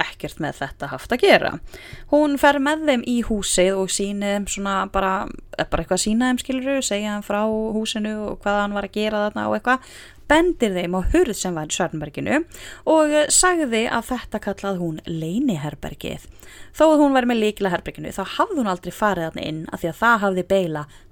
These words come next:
harðbannað henni. Hún hlýtur að hafa verið mjög trú og dygg ef hún kíkti ekki einu sinni þarna inn.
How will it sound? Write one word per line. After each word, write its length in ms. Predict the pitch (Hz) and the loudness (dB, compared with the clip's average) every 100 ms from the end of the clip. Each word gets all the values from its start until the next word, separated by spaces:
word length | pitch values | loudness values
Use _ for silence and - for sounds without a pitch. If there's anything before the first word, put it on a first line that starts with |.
| - | 2
harðbannað 640 | 226 175 139 147 160 147 | 2 2 -2 -4 -4 -4
henni. 160 | 143 - - - - - - | -6 -6 -8 -12 -18 -20 -6
Hún 160 | 196 190 | -4 0
hlýtur 320 | 190 185 175 | -2 0 0
að 80 | 170 | 4
hafa 160 | 165 | 2
verið 180 | 156 151 165 226 | 2 -4 0 2
mjög 400 | 427 254 185 170 | 4 4 4 2
trú 160 | 196 190 156 | 2 2 0
og 120 | 151 | -2
dygg 240 | 151 147 - | -2 -2 -2
ef 100 | 156 | -2
hún 100 | 156 | -4
kíkti 400 | - 165 - - | -6 -6 -6 -8
ekki 160 | 151 147 | -8 -8
einu 80 | 147 | -8
sinni 200 | - 147 | -8 -6
þarna 180 | - | -6
inn. 120 | - | -8